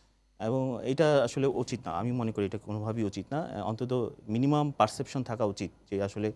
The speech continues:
কোন সময়, কোন টাইমিংটা খুব ইম্পর্টেন্ট। স্যার যেটা বললেন যে আসলে কোন টাইমে কী ইউজ করতে হবে, এই টাইমিংটা খুব ইম্পর্টেন্ট। কিছু ড্রাগ কিন্তু আপনার টাইমিংয়ের জন্য এটা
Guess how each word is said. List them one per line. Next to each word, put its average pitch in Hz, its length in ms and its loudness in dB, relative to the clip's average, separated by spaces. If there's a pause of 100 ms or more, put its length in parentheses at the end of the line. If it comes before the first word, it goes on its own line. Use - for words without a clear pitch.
(500)
কোন 123 160 0
সময়, 110 280 0
কোন 143 200 2
টাইমিংটা 170 460 6
খুব 160 180 2
ইম্পর্টেন্ট। 98 400 0
স্যার 117 180 0
যেটা 131 200 0
বললেন 107 260 2
যে 110 80 0
আসলে 110 280 -2
কোন 139 180 0
টাইমে 123 240 6
কী 113 140 -4
ইউজ 110 180 -4
করতে - 240 -6
হবে, 90 180 -6 (540)
এই 104 140 -2
টাইমিংটা 139 380 4
খুব 139 220 -2
ইম্পর্টেন্ট। 92 420 -4 (320)
কিছু 160 260 0
ড্রাগ 147 400 10
কিন্তু 190 360 2
আপনার 147 380 0 (600)
টাইমিংয়ের 196 400 8
জন্য 202 220 6
এটা 185 280 6